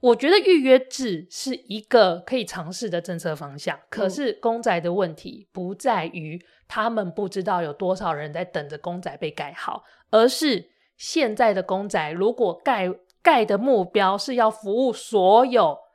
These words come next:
Speaker 1: 的租房的人，那么是远远不够的。
Speaker 2: 是，所以这就是回到我们前面一开始的论述嘛，你一开始在，呃，规划谁可以住进来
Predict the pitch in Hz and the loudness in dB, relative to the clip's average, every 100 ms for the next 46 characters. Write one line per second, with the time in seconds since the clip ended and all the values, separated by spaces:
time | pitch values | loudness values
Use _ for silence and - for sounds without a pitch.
0 | _ _ - 214 170 - _ - 220 220 | _ _ 0 2 2 -2 _ -4 -4 -4
1 | 160 170 165 143 147 - _ _ 254 233 | -8 -6 -6 -8 -10 -16 _ _ -2 -2
2 | 202 160 147 220 175 160 165 143 156 - | 0 -8 -8 -10 -10 -10 -12 -14 -14 -14
3 | - - _ _ _ _ _ _ - - | -14 -18 _ _ _ _ _ _ -12 -6
4 | 240 190 226 _ - 262 285 294 277 269 | -4 -6 -10 _ 2 2 2 0 0 0
5 | 277 226 _ _ _ - 226 226 262 185 | -2 -4 _ _ _ -4 0 4 4 2
6 | 185 - 185 233 208 180 - 262 - - | -6 -6 -2 0 -2 -4 -8 -10 -8 -4
7 | 220 220 170 185 208 190 208 220 175 170 | -2 -2 -8 -2 0 0 -4 -6 -6 -8
8 | - - - 208 190 320 311 294 302 190 | -12 -14 -6 -6 -4 -4 0 -2 -2 -8
9 | 165 233 226 202 190 _ _ _ _ _ | -6 0 2 2 -4 _ _ _ _ _
10 | _ - 233 220 - 294 294 294 262 - | _ -4 -2 -2 2 2 4 2 2 0
11 | - - 190 214 277 - 226 240 185 - | -6 -4 -2 -2 -4 -6 -6 -4 -8 -6
12 | 247 196 220 185 165 160 185 | -6 -4 -6 -6 -6 -6 -8